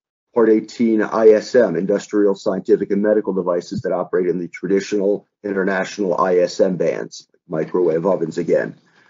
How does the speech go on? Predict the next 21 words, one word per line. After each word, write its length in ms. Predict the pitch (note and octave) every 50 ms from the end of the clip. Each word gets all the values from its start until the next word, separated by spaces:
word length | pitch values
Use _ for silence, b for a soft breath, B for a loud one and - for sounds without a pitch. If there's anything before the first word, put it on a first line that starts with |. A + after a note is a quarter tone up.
| b b - - -
Um, 380 | - F#2+ F#2 F#2 F#2 E2 D#2+ - - D#2 D#2+ E2 E2 - - _ _ _ _ _ _
one, 460 | - C3 B2 C3+ C3 B2+ B2 A#2+ - - -
uh, 160 | A2 G2+ - - - _ _ _ _ _
specific 560 | - - - - A2 - - G#2+ A2+ A#2+ G#2
aspect 540 | A#2 A#2+ B2+ B2+ - - - B2+ A2 - A2+
about 200 | A2 A2 G2+ G#2
S 200 | A2+ A#2 - -
D 160 | A#2+ A2+ G#2+
O 80 | G#2
C 560 | G2+ G2+ - - C#3 C#3 C3+ B2 A#2 A2+ A2 - _ _ _ _ _ _
that, 320 | - A2+ G#2 - - - -
uh, 140 | F2+ G2+ F#2
many 180 | A#2 A2+ A2+
people 300 | - - B2 A#2 G#2+ G#2+
are 40 | G2+
not 200 | A2+ A2+ A2 G#2+
aware 320 | G#2 G#2 A#2+ C3+ C3+ B2+
of 200 | B2 A#2 A2 F#2+
is 180 | G#2+ G#2 G2+ G#2
that 280 | A#2 A2+ A2 G#2+ - - _ _ _ _ _ _ _ _ _
uh, 200 | - - - -